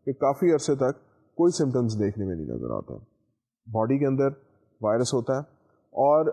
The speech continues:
وہ پروپیگیٹ بھی ہو رہا ہوتا ہے۔ ہو سکتا ہے اس کے قریب جو لوگ ہیں،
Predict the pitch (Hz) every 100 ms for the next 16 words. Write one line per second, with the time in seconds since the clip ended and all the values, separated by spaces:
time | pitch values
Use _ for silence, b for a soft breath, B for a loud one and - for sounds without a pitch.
0 | - - 147 160 160 143 151 165 156 143
1 | 131 113 110 101 - 78 120 - 120 131
2 | 120 123 120 - 117 120 123 123 123 117
3 | 117 - 113 110